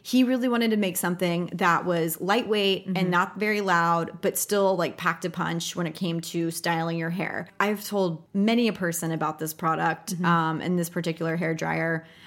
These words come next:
Speaker 1: and I'm just a huge fan.
Speaker 2: Yeah,
Speaker 1: Um,
Speaker 2: it is, it is an investment.
Speaker 1: Yeah. Oh, w-, okay. So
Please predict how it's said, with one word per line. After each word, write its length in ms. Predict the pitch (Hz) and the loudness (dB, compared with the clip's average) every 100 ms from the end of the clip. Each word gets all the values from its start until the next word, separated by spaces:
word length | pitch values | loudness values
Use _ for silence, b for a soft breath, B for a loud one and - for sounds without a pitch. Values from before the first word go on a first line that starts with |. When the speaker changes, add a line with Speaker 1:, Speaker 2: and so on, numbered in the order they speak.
| B | B
Speaker 1:
and 120 | 240 | 2
I'm 120 | 285 | 2
just 160 | 311 311 | 0 -2
a 40 | |
huge 280 | 269 269 233 | -4 -4 -4
fan. 460 | 262 247 160 147 170 196 | -2 0 0 -2 -6 0
Speaker 2:
Yeah, 340 | 185 156 196 | 2 2 4
Speaker 1:
Um, 60 | 208 | 4
Speaker 2:
it 80 | |
is, 240 | 214 208 208 - | 4 0 -2 -4
it 160 | 202 185 | 0 2
is 120 | 196 | 2
an 80 | 220 | 2
investment. 600 | 247 226 185 - 202 226 - _ - | 2 2 2 0 -2 -2 -10 _ -8
Speaker 1:
Yeah. 320 | 202 208 180 170 - - | 2 4 4 0 -4 2
Oh, 260 | 220 185 - | 4 4 0
w-, 140 | 202 226 220 | -2 -2 0
okay. 180 | 208 180 | 0 2
So 380 | 175 202 185 | 2 2 2